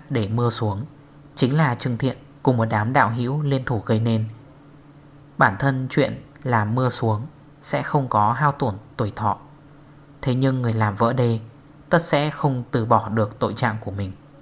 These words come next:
Trường Sinh tâm tình nặng dị thường.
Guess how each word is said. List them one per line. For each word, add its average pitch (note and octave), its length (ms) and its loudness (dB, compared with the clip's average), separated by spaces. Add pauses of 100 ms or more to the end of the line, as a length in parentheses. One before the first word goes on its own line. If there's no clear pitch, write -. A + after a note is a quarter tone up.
(1000)
Trường A2+ 220 2
Sinh D3 240 0
tâm C3+ 180 0
tình A2 240 -2 (120)
nặng A#2 220 -2
dị A2+ 220 -6
thường. G#2+ 280 -6